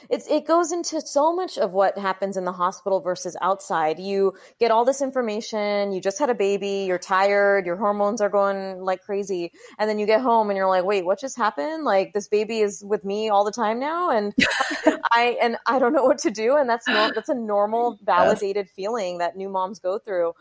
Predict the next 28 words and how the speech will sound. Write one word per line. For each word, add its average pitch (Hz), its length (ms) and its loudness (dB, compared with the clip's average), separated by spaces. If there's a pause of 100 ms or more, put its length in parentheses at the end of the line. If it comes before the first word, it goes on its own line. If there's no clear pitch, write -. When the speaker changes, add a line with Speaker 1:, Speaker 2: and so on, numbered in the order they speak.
(220)
Speaker 1:
And 190 80 -6
like 190 200 -2
you 208 40 -12
said, 196 360 2
either 190 180 -4
using 185 300 -6
the 175 40 -2
lactation 175 440 -4
resources 175 640 -4
or 170 240 0
your 175 160 -6
pediatrician 180 760 -8
to 170 180 2 (280)
find 392 240 2
the 220 40 4
lactation 185 460 0
resources 170 500 -8
if 175 140 -10
you 185 80 2
Speaker 2:
Yes. 180 140 4
Speaker 1:
need 185 80 -4
help 196 340 4 (240)
is 196 180 0
great. 175 380 0 (280)
What 262 260 2
other 277 340 6
common 220 360 -2
misconceptions 196 1080 -6